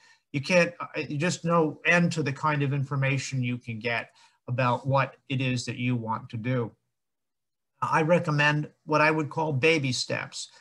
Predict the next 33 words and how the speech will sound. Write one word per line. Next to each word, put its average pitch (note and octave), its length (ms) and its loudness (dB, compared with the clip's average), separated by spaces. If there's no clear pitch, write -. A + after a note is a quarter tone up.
Living A#3 280 4
aboard F#3 320 2
is D3+ 80 0
a D#3 60 0
lot D3+ 280 2
different C3 320 -4
than B2 120 0
a A#2+ 40 0
vacation. B2 640 -2
I A2+ 120 -8
think C#3+ 240 -6
a - 20 -8
lot C3+ 160 2
of B2 80 -4
people C3+ 260 -4
don't B2+ 240 0
really C3 280 -2
begin B2+ 340 -2
to A#2 100 -6
appreciate A#2 720 -2
this. - 300 -8
And C3+ 100 0
they'll C#3+ 200 4
often D3+ 340 6
say, D3 240 0
"Well, B2 180 -2
how F3+ 180 0
can F#3 200 -6
you E3+ 140 2
hang D#3+ 320 -2
out D#3 240 0
in A#2+ 80 0
a, A2+ 100 -2